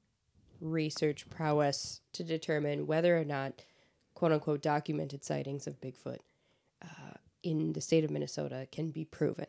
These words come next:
with actual evidence and scientific fact. Uh, for anyone who's listening to this who might be unfamiliar with what Bigfoot is, um, there's actually a wide variety of explanations as to what Bigfoot supposedly looks like,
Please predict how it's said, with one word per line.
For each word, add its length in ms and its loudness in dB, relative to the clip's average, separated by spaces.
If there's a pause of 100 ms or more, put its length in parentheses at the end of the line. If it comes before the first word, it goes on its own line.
(180)
with 160 -6
actual 540 0
evidence 480 -6
and 80 -12
scientific 520 -4
fact. 380 -12 (720)
Uh, 320 -4
for 240 0
anyone 680 6 (100)
who's 140 0
listening 300 2
to 120 -8
this 260 -4
who 180 -2
might 240 -6
be 160 -4
unfamiliar 720 -2
with 240 -12
what 400 -6 (640)
Bigfoot 560 2
is, 520 2 (1000)
um, 400 -2 (220)
there's 220 2
actually 540 2
a 80 4
wide 760 2
variety 520 2
of 80 -4
explanations 880 2
as 240 -2
to 140 -4
what 240 -2
Bigfoot 380 -2
supposedly 580 -4
looks 300 2
like, 360 2